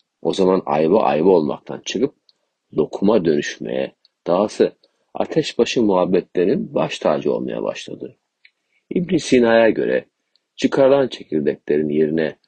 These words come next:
bal doldurulup delikler kapatıldıktan sonra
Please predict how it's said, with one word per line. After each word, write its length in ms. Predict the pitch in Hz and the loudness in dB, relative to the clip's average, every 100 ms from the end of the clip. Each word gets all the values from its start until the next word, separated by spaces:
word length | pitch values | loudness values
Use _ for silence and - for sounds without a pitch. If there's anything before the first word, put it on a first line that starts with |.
| _ _ - | _ _ -10
bal 360 | 76 98 104 | 0 0 2
doldurulup 540 | 85 71 67 67 62 - _ _ _ _ - | 0 0 -4 -8 -8 -12 _ _ _ _ 0
delikler 500 | 87 92 - 123 90 | 2 2 0 -2 -2
kapatıldıktan 800 | 82 - 80 80 78 - 143 190 | -6 -8 -8 -8 -8 -6 -4 -4
sonra 400 | - 73 62 | -4 -4 -4